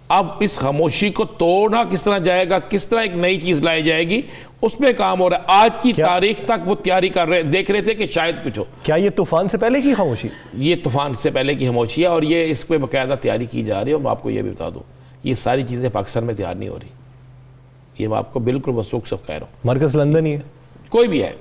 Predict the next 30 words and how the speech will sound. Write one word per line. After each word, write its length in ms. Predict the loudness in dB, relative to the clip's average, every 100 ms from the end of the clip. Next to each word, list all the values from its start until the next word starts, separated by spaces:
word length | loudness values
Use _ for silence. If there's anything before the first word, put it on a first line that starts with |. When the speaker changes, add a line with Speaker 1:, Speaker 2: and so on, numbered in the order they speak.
| -10
Speaker 1:
मैं, 340 | -2 0 0
मैं 260 | 0 2 2
नहीं 100 | 2
नाम 220 | 0 0
लेता। 240 | 0 0 -2
Speaker 2:
<laughs> 260 | -2 0
Speaker 1:
ये 100 | 0 0 -4 -6 -8 -2 -2
पाकिस्तान 440 | 0 -2 -2 -4 -2
से 120 | 0
बाहर 160 | 0 -2
तैयार 320 | -2 -2 -4
हो 60 |
रही 180 | -10 -16
है, 60 | -20 -20 -20 -20 -20 -18 -4
और 120 | -2
जहाँ 220 | 0 0
से 140 | 0 -2
ये 60 |
तैयार 300 | 0 2 2
हो 60 | 0
रही 160 | 0 0
हैं, 160 | -2 -4 -14 -2
ये 100 | 0
वही 260 | 2 2 2
जगह 240 | 2 2
है 140 | 0 0
जहाँ 260 | 0 0
से 140 | -2 -6 -6
अक्सर 280 | -6 -2 0
औकात 580 | 0 2 0 0 -4